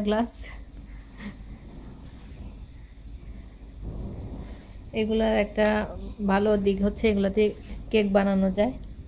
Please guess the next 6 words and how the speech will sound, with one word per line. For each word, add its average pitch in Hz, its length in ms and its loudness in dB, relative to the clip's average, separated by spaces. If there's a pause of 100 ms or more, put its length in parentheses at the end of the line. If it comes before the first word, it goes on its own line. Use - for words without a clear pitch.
(1120)
ফাটে 202 340 2
না, 226 60 4 (540)
খুব 208 200 -2
সুন্দর 196 300 4
লাগে 185 240 4
কেকটা। 196 300 2